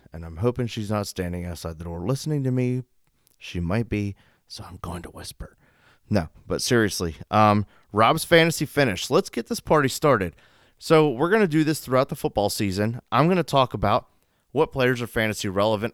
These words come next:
on the Pittsburgh Steelers, who you should maybe start, who you should think about benching, and a lot of that is gonna depend on injuries and things and stuff that happens through the season.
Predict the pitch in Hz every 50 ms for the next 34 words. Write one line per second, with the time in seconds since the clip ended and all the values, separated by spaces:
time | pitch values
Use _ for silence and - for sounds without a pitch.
0 | _ - 107 113 120 123 120 107 - - 110 - - - 104 95 90 - - -
1 | 156 156 160 170 165 160 - - _ _ _ _ _ _ _ _ _ _ _ _
2 | _ 104 139 202 208 196 190 165 - - 147 135 139 156 165 170 156 151 - -
3 | - 147 143 143 - - - - - - - 151 160 165 165 151 - - 151 139
4 | 120 _ _ _ - _ _ - 170 165 139 156 143 147 139 139 - - _ _
5 | _ - 76 90 87 80 110 120 120 - - 107 104 123 131 - _ _ _ _
6 | _ _ _ _ - 120 127 127 127 123 127 127 127 101 110 101 104 107 117 135
7 | 139 143 143 139 139 127 117 - 117 113 123 135 135 131 - 123 110 110 117 113
8 | 113 - - 95 104 101 98 107 104 113 131 139 135 143 143 127 - - 135 135
9 | 143 156 151 131 143 151 147 147 151 156 156 143 - - - 180 170 - _ 180
10 | 175 160 175 170 170 - 180 175 - - 185 180 175 190 - 240 233 208 147 98
11 | 85